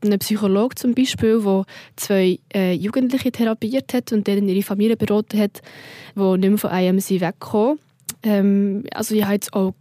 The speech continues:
ganz, ganz viel Rückmeldung bekommen auf meinen Artikel in der Schweiz am Wochenende. Also es scheint da wirklich viele Leute zu geben, die geschädigt sind. Nicht nur von der I M Academy, es gibt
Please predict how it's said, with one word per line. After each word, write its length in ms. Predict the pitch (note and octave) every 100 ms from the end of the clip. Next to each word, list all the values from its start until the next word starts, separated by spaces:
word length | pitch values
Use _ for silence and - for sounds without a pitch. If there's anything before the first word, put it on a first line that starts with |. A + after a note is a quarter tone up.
| -
ganz, 280 | G#3+ A3+ -
ganz 300 | G#3 A3 -
viel 240 | G#3+ G#3
Rückmeldung 440 | G3+ - G#3 G3+ G3
bekommen 380 | G3 - G3 F3+
auf 180 | F#3+ -
meinen 300 | F#3+ F#3 -
Artikel 440 | F#3 - A3+ -
in 40 | A3
der 80 | G#3+
Schweiz 240 | G#3+ -
am 120 | G#3 G3+
Wochenende. 600 | A3 - G#3 F#3+ G3+ - - - - -
Also 200 | - G3+
es 160 | G3 -
scheint 280 | A#3 A#3 A3+
da 100 | G3
wirklich 300 | G#3 - G3 C#3+ -
viele 260 | - A#3+
Leute 160 | A3 A3+
zu 100 | -
geben, 160 | G#3+ G3
die 60 | F#3+
geschädigt 500 | F#3+ F3+ F#3 - -
sind. 200 | - - - - -
Nicht 200 | A3 B3+
nur 140 | B3+ B3
von 160 | -
der 100 | F#3+ -
I 160 | G3+
M 80 | B3+
Academy, 520 | C4 C4+ C4 C#4+ D#4+
es 120 | B3+ -
gibt 320 | A3 -